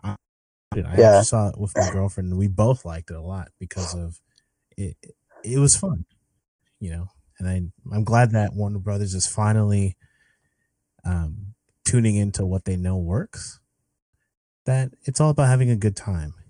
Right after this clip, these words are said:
Speaker 1: You know, you, it doesn't always have to be dark and foreboding all the time. Like, it can be, you know,
Speaker 2: Right.
Speaker 1: a blast. Um, I thought it was a little long, though, the movie,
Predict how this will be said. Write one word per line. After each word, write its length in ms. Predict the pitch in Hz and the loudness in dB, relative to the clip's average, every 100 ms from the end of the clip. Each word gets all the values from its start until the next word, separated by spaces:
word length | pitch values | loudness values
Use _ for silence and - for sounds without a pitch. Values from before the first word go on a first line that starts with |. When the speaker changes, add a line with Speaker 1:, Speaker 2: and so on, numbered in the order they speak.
| _ | _
Speaker 1:
You 100 | 104 | -2
know, 60 | 95 | 0
you, 320 | 101 - 90 - - - | 0 -2 -8 -14 -18 -20
it 160 | - 113 | -8 -2
doesn't 240 | 117 127 | 0 2
always 220 | 131 127 113 | 4 4 2
have 120 | 101 | 0
to 80 | 101 | -2
be 80 | |
dark 300 | 90 95 92 | -2 -4 -6
and 120 | 92 - | -8 -6
foreboding 460 | 87 92 95 87 | -2 2 2 0
all 140 | 85 80 | -4 -6
the 80 | |
time. 340 | - - 80 82 _ | -8 -8 -8 -10 _
Like, 160 | 90 - | -14 -12
it 140 | 76 | -12
can 160 | - 95 | -8 -6
be, 380 | 104 101 95 - _ _ _ _ _ _ _ _ _ _ - | -4 -4 -6 -10 _ _ _ _ _ _ _ _ _ _ -8
you 140 | 92 | -8
know, 160 | 67 - _ _ _ _ _ - | -8 -16 _ _ _ _ _ 2
Speaker 2:
Right. 360 | 185 196 104 - - _ | 6 8 6 4 -6 _
Speaker 1:
a 40 | 101 | -10
blast. 640 | 92 92 - - - - _ - - - - - - - | -6 -4 -6 -10 -14 -18 _ -20 -20 -20 -20 -20 -14 -6
Um, 340 | 90 85 87 - - | -4 -4 -8 -14 -6
I 60 | |
thought 140 | - 247 | 2 4
it 20 | |
was 80 | 208 | 6
a 40 | |
little 200 | 208 131 | 6 6
long, 340 | 101 104 120 120 | 4 2 0 0
though, 420 | 120 120 123 123 _ _ | 0 2 0 -2 _ _
the 60 | 135 | -2
movie, 460 | 135 135 143 143 | 0 0 0 -2